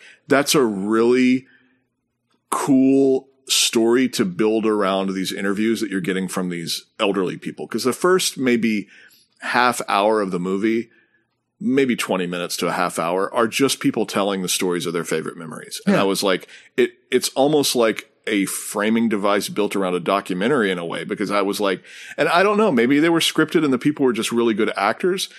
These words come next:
Speaker 1: but it struck me as a casting call where they asked people to come in, shot the memories, and then framed it in this film. Um, I,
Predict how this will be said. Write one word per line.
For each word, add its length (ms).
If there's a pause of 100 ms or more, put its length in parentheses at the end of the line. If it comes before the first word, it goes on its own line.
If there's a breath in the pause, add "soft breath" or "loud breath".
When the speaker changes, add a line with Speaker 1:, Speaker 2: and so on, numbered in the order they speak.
(260 loud breath)
Speaker 1:
but 100
it 100
struck 400
me 240
as 520 (400 soft breath)
a 80
casting 480
call 260
where 100
they 180
asked 340
people 220
to 60
come 280
in, 300 (360)
shot 440
the 60
memories, 440
and 80
then 80
framed 420
it 80
in 100
this 200
film. 360 (520 loud breath)
Um, 500 (880)
I, 200